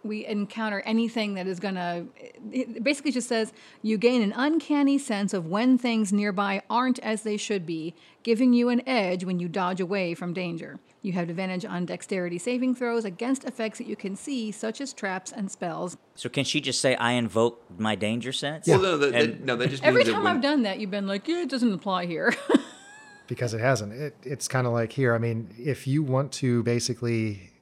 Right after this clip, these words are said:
Speaker 3: your, your senses are always jangling. You're always alert. So in this case, if something comes along that requires a dexterity saving throw,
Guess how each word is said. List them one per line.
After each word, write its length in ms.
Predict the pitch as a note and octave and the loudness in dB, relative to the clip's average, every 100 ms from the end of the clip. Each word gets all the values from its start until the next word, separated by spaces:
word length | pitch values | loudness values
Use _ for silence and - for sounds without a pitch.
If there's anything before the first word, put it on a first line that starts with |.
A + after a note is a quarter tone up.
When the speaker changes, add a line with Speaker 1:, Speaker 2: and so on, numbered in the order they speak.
| _ | _
Speaker 3:
your, 140 | C#3 | 0
your 220 | C#3+ B2+ A2+ | 2 2 2
senses 460 | - D#3+ D3+ A#2+ | 4 4 2 0
are 120 | A#2 | 0
always 560 | A#2 B2 C3 B2 A2+ - - _ _ | 0 4 4 4 4 0 -6 _ _
jangling. 540 | - A2+ G2+ F2 E2 F#2+ _ _ _ _ | -4 -2 -2 -8 -12 -16 _ _ _ _
You're 160 | A2 A2 | -8 0
always 680 | A#2 A#2+ A#2+ A2+ G#2+ - - _ - | 2 2 2 2 -2 -4 -12 _ -4
alert. 480 | B2+ A2 G2+ - - _ _ _ _ | -4 -2 -6 -8 -20 _ _ _ _
So 460 | - A#2 A2+ A2 G2+ | -4 0 0 -2 -4
in 200 | D#3+ C3 | 0 4
this 140 | C3+ - | 4 4
case, 360 | D3 B2 G#2+ | 4 2 2
if 120 | C#3 | -4
something 440 | A#2+ C3+ C3+ C#3+ C3 | 0 2 2 2 2
comes 240 | C3 C3 | 2 2
along 320 | B2 A#2 A#2+ | 2 2 2
that 100 | A#2 | 0
requires 440 | G#2 G2+ A#2 A2 G#2+ | -4 -4 -2 0 -2
a 40 | |
dexterity 500 | G#2+ G#2 - A#2 A2+ | -4 -4 -2 0 0
saving 360 | G#2 A#2 A#2+ A#2+ | 0 0 0 -2
throw, 220 | B2+ | 0